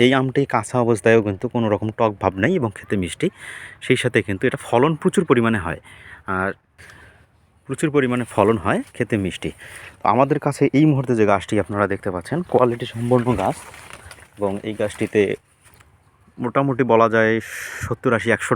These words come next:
ডাল রয়েছে পুরো গাছটাতে। ঝাঁপানো গাছ দেখেন, ঝাঁপানো গাছ পুরো ক্যামেরার মধ্যে এই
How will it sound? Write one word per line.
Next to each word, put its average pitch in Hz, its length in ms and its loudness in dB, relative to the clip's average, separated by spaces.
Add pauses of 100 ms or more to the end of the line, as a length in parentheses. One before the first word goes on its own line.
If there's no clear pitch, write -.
ডাল 101 140 2 (100)
রয়েছে 92 260 -2 (260)
পুরো 95 220 0
গাছটাতে। - 340 -4 (100)
ঝাঁপানো 101 500 0
গাছ 80 120 -6 (140)
দেখেন, 92 200 -4 (560)
ঝাঁপানো 95 360 -2
গাছ 95 160 -4
পুরো 117 200 -4
ক্যামেরার 107 360 0
মধ্যে 101 240 -6 (800)
এই 95 80 0